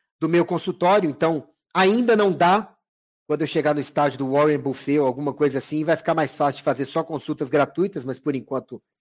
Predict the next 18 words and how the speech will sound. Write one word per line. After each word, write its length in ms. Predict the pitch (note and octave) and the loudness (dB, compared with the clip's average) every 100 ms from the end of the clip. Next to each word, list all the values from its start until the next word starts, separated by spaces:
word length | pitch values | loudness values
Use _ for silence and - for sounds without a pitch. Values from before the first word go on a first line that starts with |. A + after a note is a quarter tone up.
| _ _ | _ _
não 240 | C#3 D3 C#3 | -2 -2 2
dá. 380 | C#3+ F3 F#3+ _ _ _ | 2 2 0 _ _ _
Então 240 | C3+ F3 F3+ | -8 -2 0
eu 40 | |
atendo 300 | F3+ - D3+ | 0 0 -4
em 80 | D#3 | -2
Brasília, 680 | D#3 F3 C#3+ D#3+ F#3+ A#3 A#3 _ _ _ _ _ - | 0 0 0 -4 -6 -8 -10 _ _ _ _ _ -4
mas 340 | E3 - - - _ _ _ | -2 -2 -4 -8 _ _ _
tanto 380 | A#3+ D4+ - G#3+ | -4 -2 -2 2
eu 380 | F#3 F3+ B2+ - | 2 2 -2 -8
quanto 300 | - E3 - | -6 -6 -4
os 120 | D3 | -2
outros 320 | F#3+ F#3+ D#3+ | -2 -4 -6
três 440 | - - G#3 A3+ D#3 | -6 -2 0 0 -4
aqui, 420 | - F3 F3+ - _ _ _ _ | -8 -8 -8 -10 _ _ _ _
Adolfo, 560 | C#3 B2 E3+ D3+ - C3 | -10 -2 -2 -2 -6 -8
Denise, 560 | C#3 C3 D3 D#3+ C#3+ | -6 -4 -4 -4 -2
Alain, 420 | C3+ C3 C#3+ F3 | -2 -4 -6 -8